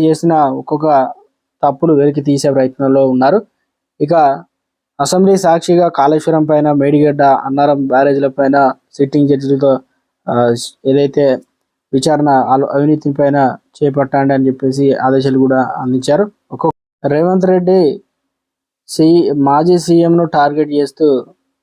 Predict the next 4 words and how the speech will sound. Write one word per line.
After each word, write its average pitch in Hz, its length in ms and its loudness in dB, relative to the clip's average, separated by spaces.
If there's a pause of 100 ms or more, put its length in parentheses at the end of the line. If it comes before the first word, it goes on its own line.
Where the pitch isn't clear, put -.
(260)
పాలన 156 340 0
పైన 151 500 0 (160)
పగ్గాలు 135 360 0 (100)
చేపట్టారు. 139 540 -2